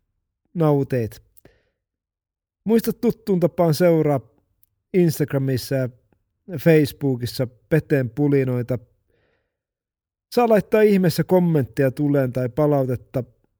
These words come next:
mitä tää jakso tai aikaisemmat jaksot on sussa herättänyt.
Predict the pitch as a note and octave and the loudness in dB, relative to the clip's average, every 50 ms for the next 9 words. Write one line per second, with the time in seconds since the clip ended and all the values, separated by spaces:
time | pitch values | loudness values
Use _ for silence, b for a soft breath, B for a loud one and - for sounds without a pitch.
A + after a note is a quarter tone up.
0 | _ _ _ - D#3 C#3 D3 C#3 C3 D3 C#3+ C#3 C#3 B2 G2+ B B B D3+ D#3 | _ _ _ -4 -2 -2 -2 -2 -2 -2 -2 0 0 -2 -4 B B B 0 0
1 | D#3 C#3+ - - - C#3+ - - D3+ D3 D#3 D#3 D#3 C#3+ C#3 C3+ C3 B2+ A#2 - | 0 0 0 -4 -6 -6 -4 -2 0 2 2 2 2 0 -2 -4 -4 -6 -6 -6
2 | C3 B2+ - - - - C3 A2+ - - - - C#3 C#3 C#3 C3+ C3+ C3 B2 A2 | -6 -6 -6 -8 -8 -8 -8 -8 -8 -12 -8 -6 -2 -2 -2 0 -2 -2 -4 -6
3 | - _ C3 B2 A2+ | -8 _ -8 -8 -8